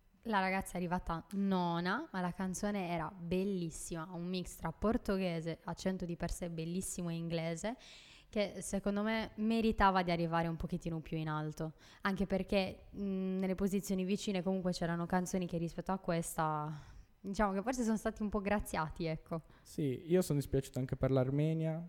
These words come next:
Speaker 2: arrivata ventesima, per il Belgio, che è arrivato diciannovesimo, secondo me meritava la top ten senza
Speaker 1: Sì.
Speaker 2: alcun dubbio.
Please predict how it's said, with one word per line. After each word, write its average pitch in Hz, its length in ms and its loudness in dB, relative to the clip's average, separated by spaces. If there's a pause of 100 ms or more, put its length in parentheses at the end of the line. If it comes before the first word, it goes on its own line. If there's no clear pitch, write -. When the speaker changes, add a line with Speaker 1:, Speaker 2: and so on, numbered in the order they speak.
Speaker 2:
arrivata 131 480 -4
ventesima, 156 640 0 (200)
per 220 160 10
il 175 100 10
Belgio, 139 920 6
che - 100 -4
è 139 40 2
arrivato 139 760 -2
diciannovesimo, 143 1080 -2 (300)
secondo - 260 0
me 147 160 6
meritava 135 680 2 (300)
la 131 140 0
top - 340 0
ten 143 420 0
senza 123 500 -8 (380)
Speaker 1:
Sì. 185 500 -2 (480)
Speaker 2:
alcun 165 400 6
dubbio. 180 580 8